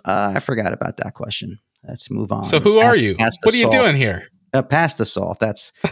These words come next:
Speaker 1: that's who I am. Pass the salt. I, uh, you know, I think, I think it's, um,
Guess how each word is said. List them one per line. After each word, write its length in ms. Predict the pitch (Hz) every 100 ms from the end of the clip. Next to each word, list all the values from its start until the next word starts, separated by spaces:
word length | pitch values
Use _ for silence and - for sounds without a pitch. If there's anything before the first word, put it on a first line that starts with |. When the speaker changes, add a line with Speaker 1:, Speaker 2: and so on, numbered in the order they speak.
| -
Speaker 1:
that's 220 | 247 -
who 120 | 320
I 80 | 95
am. 180 | 131 98
Pass 300 | 120 120 113
the 100 | 120
salt. 320 | - 101 - - - - - -
I, 300 | 135 139 147
uh, 460 | - 156 160 - - -
you 80 | 170
know, 80 |
I 120 | 165 175
think, 240 | 190 - 123 _ _ _ _ _ -
I 100 | 143
think 280 | 160 185 175
it's, 220 | 165 -
um, 480 | 160 147 139 131 117